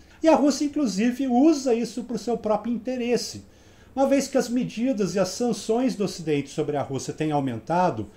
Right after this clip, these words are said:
a Rússia tem procurado diversificar os seus parceiros comerciais e, nesse processo, ela tem vendido um pacotezinho, digamos assim, de construa sua primeira usina nuclear. A estatal russa, chamada Rosatom,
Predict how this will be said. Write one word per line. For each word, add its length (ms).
a 80
Rússia 280
tem 140
procurado 640
diversificar 880
os 80
seus 240
parceiros 600
comerciais 840
e, 80
nesse 240
processo, 800
ela 160
tem 180
vendido 720
um 80
pacotezinho, 1120
digamos 460
assim, 440
de 220
construa 640
sua 180
primeira 400
usina 320
nuclear. 680
A 120
estatal 680
russa, 680
chamada 440
Rosatom, 1000